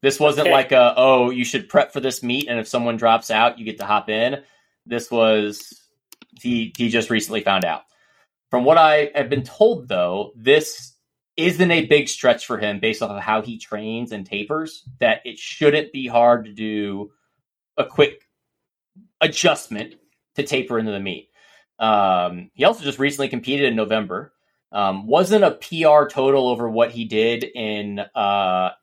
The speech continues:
Speaker 1: at Worlds, I believe, but he also kinda yoloed a deadlift. I think he may have been going for the world record deadlift,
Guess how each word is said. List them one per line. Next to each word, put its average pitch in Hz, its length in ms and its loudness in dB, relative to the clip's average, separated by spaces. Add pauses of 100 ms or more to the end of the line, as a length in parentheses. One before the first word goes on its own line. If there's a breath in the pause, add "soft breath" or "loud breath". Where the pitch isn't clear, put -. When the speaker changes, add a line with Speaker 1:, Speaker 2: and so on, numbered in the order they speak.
(920)
Speaker 1:
at 107 160 -6
Worlds, 131 340 2
I 170 120 4
believe, 196 380 -2
but 143 100 0
he 139 80 2
also 220 240 4
kinda 147 240 2
yoloed 123 400 0
a 95 100 -4
deadlift. 101 380 -6
I 101 60 -6
think 147 180 -8
he 147 80 -8
may 117 180 -2
have 120 100 -2
been 107 120 -6
going 107 300 -6
for - 80 -20
the 101 80 -6
world 101 240 -2
record 101 300 -4
deadlift, 110 340 0